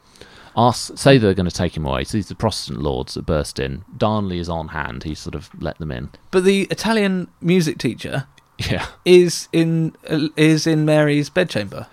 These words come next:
Speaker 1: Well, no, you know, with her ladies and, you know, they're
Speaker 2: Okay,
Speaker 1: playing
Speaker 2: teaching her
Speaker 1: cards and
Speaker 2: how to
Speaker 1: all
Speaker 2: play
Speaker 1: sorts
Speaker 2: the
Speaker 1: of
Speaker 2: violin
Speaker 1: stuff.
Speaker 2: and that.
Speaker 1: Yeah, all that sort of stuff.
Speaker 2: Mm.
Speaker 1: Mary refuses to hand him over,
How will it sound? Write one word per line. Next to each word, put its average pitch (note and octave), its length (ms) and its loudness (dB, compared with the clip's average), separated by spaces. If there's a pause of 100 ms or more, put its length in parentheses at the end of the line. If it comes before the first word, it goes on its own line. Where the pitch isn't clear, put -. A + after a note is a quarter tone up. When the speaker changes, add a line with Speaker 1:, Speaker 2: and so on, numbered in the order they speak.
(280)
Speaker 1:
Well, A#3 160 2
no, F#3+ 80 0
you C#3+ 160 -2
know, G2 160 -2
with G2 200 -6
her A#2 120 -4
ladies F#2 480 -4
and, G2 100 -10
you D2 120 -8
know, D#2+ 80 -8
they're F2+ 80 -6 (140)
Speaker 2:
Okay, A2 140 -2
Speaker 1:
playing E3 280 4
Speaker 2:
teaching C#3 160 0
her C3 160 4
Speaker 1:
cards B2+ 180 0
and D#2 120 -6
Speaker 2:
how C3+ 140 2
to A2+ 100 -2
Speaker 1:
all D#2 60 -6
Speaker 2:
play B2 200 0
Speaker 1:
sorts - 20 4
Speaker 2:
the A2+ 60 4
Speaker 1:
of A2 60 0 (180)
Speaker 2:
violin G#2 160 2
Speaker 1:
stuff. G2+ 100 -6
Speaker 2:
and G#2 80 -8
that. - 100 -6
Speaker 1:
Yeah, D#2 140 0
all C#2+ 80 0
that C#2 140 -4
sort - 160 -12
of - 80 -12
stuff. - 340 -8
Speaker 2:
Mm. A2 120 -10 (540)
Speaker 1:
Mary F3 300 6
refuses C#3 480 2
to - 100 -2
hand A2 200 4
him G2+ 100 6
over, E2 400 2